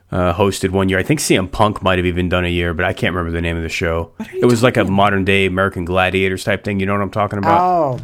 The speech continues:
Speaker 2: yeah, I didn't see that, but
Speaker 1: Oh
Speaker 2: I
Speaker 1: my
Speaker 2: think I
Speaker 1: God.
Speaker 2: know what you ta-, mean.
Speaker 1: Yeah. But yeah, I could definitely see something like that on, uh,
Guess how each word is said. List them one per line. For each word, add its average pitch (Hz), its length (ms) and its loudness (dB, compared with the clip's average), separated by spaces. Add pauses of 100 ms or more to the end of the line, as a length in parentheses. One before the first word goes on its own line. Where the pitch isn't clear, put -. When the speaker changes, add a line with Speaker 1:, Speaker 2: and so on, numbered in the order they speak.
Speaker 2:
yeah, 175 180 4
I 170 60 4
didn't 196 200 -2
see 143 120 -4
that, 120 240 -6
but 120 220 -8
Speaker 1:
Oh 107 180 2
Speaker 2:
I - 20 0
Speaker 1:
my 87 100 -2
Speaker 2:
think 90 140 0
I 87 120 2
Speaker 1:
God. 87 60 0
Speaker 2:
know 131 60 0
what 120 80 -6
you - 60 -8
ta-, - 160 -14
mean. - 220 -12
Speaker 1:
Yeah. 87 360 -2 (640)
But 220 160 8
yeah, 202 180 6
I - 80 6
could 143 140 -2
definitely 139 380 2
see 120 160 -2
something 110 260 -2
like 95 200 0
that 98 220 2
on, 85 240 -2
uh, 85 300 -4